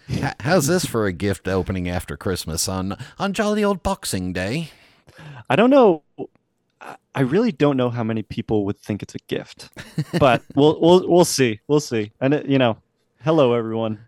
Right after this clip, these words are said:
Speaker 2: My
Speaker 1: Yeah.
Speaker 2: name is Nick.
Speaker 1: Yeah,
Speaker 2: <laughs> And I
Speaker 1: well,
Speaker 2: am jolly.
Speaker 1: yeah, and, and we couldn't, we couldn't get Saint Nicholas 'cause he's, he's exhausted right now. So,
Speaker 2: Mm, yes.
Speaker 1: uh,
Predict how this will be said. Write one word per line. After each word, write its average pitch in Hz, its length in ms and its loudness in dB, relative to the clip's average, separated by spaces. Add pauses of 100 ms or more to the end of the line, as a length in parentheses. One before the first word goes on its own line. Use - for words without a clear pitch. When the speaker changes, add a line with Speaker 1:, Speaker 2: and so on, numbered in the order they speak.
Speaker 2:
My 117 120 -6
Speaker 1:
Yeah. 117 40 -2
Speaker 2:
name 107 100 -4
is 101 80 -10
Nick. 101 300 -6 (480)
Speaker 1:
Yeah, 151 200 -2
Speaker 2:
<laughs> - 20 0
And 190 160 6
I 160 60 6
Speaker 1:
well, 139 100 6
Speaker 2:
am 131 180 2
jolly. 104 340 2 (300)
Speaker 1:
yeah, 113 360 -6
and, 135 200 -2
and 139 160 0
we 131 80 -2
couldn't, 131 340 -4
we 127 140 -2
couldn't 135 280 0
get 123 180 -2
Saint 101 280 -4
Nicholas 87 800 -6
'cause 95 300 -6
he's, 101 340 -6
he's 120 300 -2
exhausted 87 680 -4
right 80 240 -8
now. 73 300 -8
So, - 260 -6
Speaker 2:
Mm, 101 300 -6 (160)
yes. 90 80 -6
Speaker 1:
uh, 76 260 -10